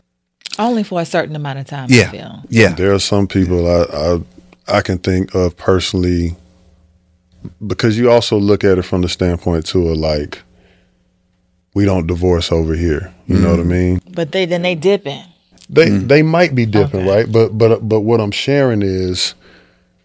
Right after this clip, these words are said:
Speaker 3: people still will be caught up in this cycle.
Speaker 2: Mm.
Speaker 3: And it's, it's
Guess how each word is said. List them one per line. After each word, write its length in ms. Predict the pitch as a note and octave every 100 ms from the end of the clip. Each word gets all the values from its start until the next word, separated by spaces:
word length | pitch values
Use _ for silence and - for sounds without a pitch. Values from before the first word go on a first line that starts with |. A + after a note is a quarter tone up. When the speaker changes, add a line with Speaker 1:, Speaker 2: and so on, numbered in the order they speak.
| _ -
Speaker 3:
people 380 | - C#3+ C#3 A2+
still 400 | - B2 B2+ A#2+
will 100 | G#2+
be 140 | G#2
caught 320 | G2+ - A2
up 160 | G#2 G2
in 100 | G2+
this 140 | F#2 F2
cycle. 520 | - F#2+ F#2 F#2+ F2+ _ F3 D#3+
Speaker 2:
Mm. 440 | G2+ G#2 G2 E2+ D#2+
Speaker 3:
And 140 | G2
it's, 200 | G#2 - -
it's 300 | G2+ F#2+